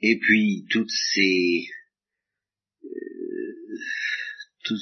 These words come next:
ces, comment on appelle ça, c'est pas des tentations, tous ces désirs, toutes ces tendances, toutes ces aspirations, même des peuples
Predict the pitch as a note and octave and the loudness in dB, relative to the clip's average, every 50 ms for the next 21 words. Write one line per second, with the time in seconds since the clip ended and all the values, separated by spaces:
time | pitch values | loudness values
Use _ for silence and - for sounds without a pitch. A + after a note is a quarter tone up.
0 | - - - G2+ F#2 - - _ _ _ _ _ _ _ _ - - - - - | 0 2 2 2 2 0 -4 _ _ _ _ _ _ _ _ -12 -10 -10 -12 -18
1 | _ _ - - - - F#2 G2 F#2 E2+ E2+ D2+ - F2+ F2 - D#2+ D#2+ D#2+ - | _ _ -16 -10 -4 -2 0 0 0 0 -2 -4 -4 -4 -6 -6 -6 -8 -8 -4
2 | - F2 D#2 E2 - E2+ E2 - - - - - - - A#2+ - - _ _ _ | -4 -4 -4 -4 -6 -6 -4 -2 0 0 0 0 -2 -2 -4 -4 -4 _ _ _
3 | _ _ _ _ _ _ - - G2+ - A2 G2 - G#2 A2 G#2 G2 G#2+ G#2+ G#2+ | _ _ _ _ _ _ -4 0 2 2 2 4 4 4 2 4 4 4 4 4
4 | G2 - F#2+ - - G2 - - G#2+ A2 G#2+ G#2+ G2+ G2 F#2+ F#2 - - - - | 4 2 -4 -6 -4 -4 0 4 4 6 8 8 8 6 6 2 0 -4 -8 -6
5 | - - G2+ - B2+ A#2 - - - A#2+ A2 G2+ - - - - - G2 F#2+ D#2 | -4 0 6 6 6 6 6 6 6 8 10 10 8 8 4 2 2 2 2 0
6 | - - _ _ _ _ _ _ _ _ _ _ - D#2+ F2 G#2 A2+ A2+ A2 G2 | 0 -6 _ _ _ _ _ _ _ _ _ _ -2 2 6 6 8 8 8 6
7 | F#2+ - G2+ G2 - - G#2+ G#2 - F2 | 6 6 4 2 4 4 4 4 4 0